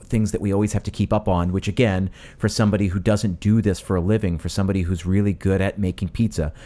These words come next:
for somebody who's really good at, you know, running a wine bar, uh, the fact that they have to keep up with this ever-changing, uh, environment, uh, of, uh, you know, how Google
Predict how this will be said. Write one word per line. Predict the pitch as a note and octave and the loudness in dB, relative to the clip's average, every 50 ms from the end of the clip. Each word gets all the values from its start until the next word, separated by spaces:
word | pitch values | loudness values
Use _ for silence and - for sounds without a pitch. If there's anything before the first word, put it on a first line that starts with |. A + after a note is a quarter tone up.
| - - | -20 -8
for | - G2 | -6 -4
somebody | F2+ - G#2 F#2+ F#2+ F#2+ | 0 0 0 0 2 0
who's | F#2 E2 | 0 0
really | F2 F2+ F#2+ G2+ G2+ G2 F#2+ | 0 0 2 2 2 0 -2
good | D#2+ - - G2 G2 G2 F#2 | -2 0 2 2 2 2 2
at, | D#2+ - - F2+ F#2 F#2 - | 0 -2 0 0 0 0 0
you | - G2 F2+ | -2 0 0
know, | E2+ E2+ F2 F2 F2 - - A#1 - - - - | 2 2 0 0 -2 -4 -10 -14 -16 -16 -16 -10
running | - G2+ G2+ G#2 G#2+ A2 G#2 | -4 0 2 2 4 4 2
a | F#2+ | 2
wine | E2+ F2 F#2+ G2 G#2+ A2+ G#2 | 2 2 2 2 2 2 2
bar, | D#2+ E2 D#2+ D#2 D2 D2+ D#2+ - - - - - - - - | 2 2 0 0 0 -2 -4 -6 -10 -16 -20 -20 -16 -6 -2
uh, | - F2+ | 0 0
the | E2+ E2 | 0 0
fact | - - A2+ G#2+ G#2+ | 0 0 -2 -2 -2
that | - | -2
they | G#2 A2 | -2 0
have | G2+ G#2 - | 0 0 0
to | - G#2 | -2 -4
keep | - - - A#2 G#2+ - | -6 -2 -2 0 2 2
up | G2 G2 - | 0 0 0
with | G#2 F#2 - | -2 -2 0
this | - F#2 F2 E2 - - - - | 0 0 0 0 -2 -6 -4 -2
ever-changing, | A2 A2 - A2 G2 - - - G2 F#2+ F#2+ F#2+ D#2 F2+ F#2 F2+ E2+ E2+ E2+ - - | 0 2 2 0 0 0 0 0 2 2 2 2 2 2 2 2 2 0 -2 -2 -2
uh, | E2 E2+ D#2 | -2 -2 0
environment, | C2+ F#2+ E2+ F2+ F#2 G2+ G#2 G#2 F#2 F2+ F2 F2 - - - - - - - - | 0 0 0 2 2 2 2 2 2 2 0 0 -2 -6 -14 -20 -20 -20 -4 -2
uh, | F#2+ F2+ F2 - - - | 0 0 0 -2 -2 0
of, | G#2+ G#2 G#2 G2 F#2+ F2 - - - - - | 2 4 4 4 2 0 -4 -10 -10 -6 -2
uh, | E2+ F2 F2+ D2+ | -2 -2 -2 0
you | - G2+ F#2+ | 0 0 0
know, | E2+ | 0
how | D#2+ D2 - G2+ G2 | 0 0 0 0 0
Google | G2 F2 - G2+ G2 F2 G2+ F2 F2 E2+ E2 E2 | 0 2 2 0 2 2 2 2 2 0 -2 -4